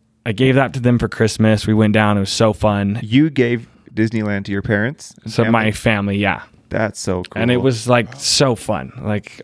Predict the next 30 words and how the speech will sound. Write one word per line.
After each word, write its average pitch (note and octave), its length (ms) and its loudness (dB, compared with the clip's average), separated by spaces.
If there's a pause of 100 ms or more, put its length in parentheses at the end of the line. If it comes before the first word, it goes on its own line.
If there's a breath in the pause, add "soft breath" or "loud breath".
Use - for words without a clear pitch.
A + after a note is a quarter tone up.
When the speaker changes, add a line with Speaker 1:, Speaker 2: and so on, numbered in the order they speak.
Speaker 1:
I'll G#2+ 120 0
never G#2 120 2
forget F#2+ 300 -4
it. - 140 -6 (180)
But G#2+ 320 2 (140)
when B2 180 4
we C3 80 6
were B2 100 4
down C3 280 4
there, B2 160 4
my G2+ 160 0
sister - 340 -4
was A2 140 0
like, F2 180 -6
"You B2 140 2
should B2+ 180 2
get A#2+ 160 2
spoons C3 340 2
from A2 160 2
down F#2+ 220 2
here C#3+ 240 4
and F#2+ 320 2
come G2 160 0
home G2+ 180 4
and E2 120 0
do, E2 100 2
like, - 240 -2
a - 80 -2
Disneyland G#2+ 600 2
collection." - 480 -6